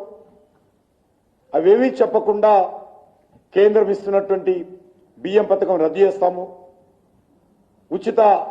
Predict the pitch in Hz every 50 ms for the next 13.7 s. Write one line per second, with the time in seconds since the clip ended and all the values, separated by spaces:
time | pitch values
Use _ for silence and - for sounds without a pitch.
0 | - 156 185 180 208 185 - - 202 170 190 190 190 190 180 170 165 170 190 202
1 | 196 196 196 185 175 175 175 180 190 - - - - _ _ _ _ _ _ _
2 | _ _ _ _ _ _ _ _ _ _ _ _ _ _ _ _ _ _ _ _
3 | _ _ _ _ _ _ _ _ _ _ - 165 214 214 247 233 208 196 202 226
4 | 247 262 262 240 240 247 226 180 - - - - - - - - _ _ _ -
5 | 151 180 202 202 220 214 220 214 - 208 214 208 214 220 214 208 214 214 208 -
6 | - - - - - _ _ _ _ _ _ _ _ _ _ _ 113 165 202 214
7 | 208 214 214 208 208 - 214 208 233 247 - - - - - _ _ _ _ _
8 | _ _ _ _ _ _ _ _ _ _ _ _ _ _ _ _ _ _ _ _
9 | _ _ _ _ _ - 170 170 233 220 202 196 - - 208 196 - 190 160 175
10 | 170 - - 165 - - - - _ _ _ _ _ _ _ 170 190 202 208 220
11 | 254 262 247 247 240 240 240 - 254 247 226 226 226 226 226 214 214 214 196 170
12 | 156 139 - - - - - - _ _ _ _ _ _ _ _ _ _ _ _
13 | _ _ _ _ _ _ _ _ - 165 208 202 202